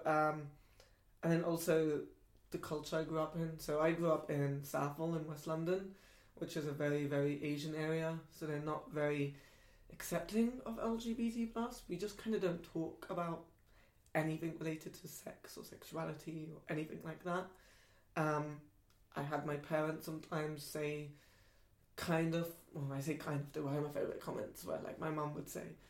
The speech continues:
"You wouldn't like it if your son turned out to be gay," to my sister,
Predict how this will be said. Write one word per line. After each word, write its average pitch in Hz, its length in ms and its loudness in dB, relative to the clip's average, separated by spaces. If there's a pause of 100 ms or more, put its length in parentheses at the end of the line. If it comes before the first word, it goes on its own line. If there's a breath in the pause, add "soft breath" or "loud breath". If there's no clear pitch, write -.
(400 loud breath)
"You 165 140 2
wouldn't 147 220 0
like 139 240 0
it - 100 -4
if - 60 -12
your - 80 -6
son - 280 -6
turned - 200 -8
out - 160 -12
to - 60 -18
be 147 80 -4
gay," - 420 -4
to - 100 -8
my 156 80 -4
sister, 170 500 0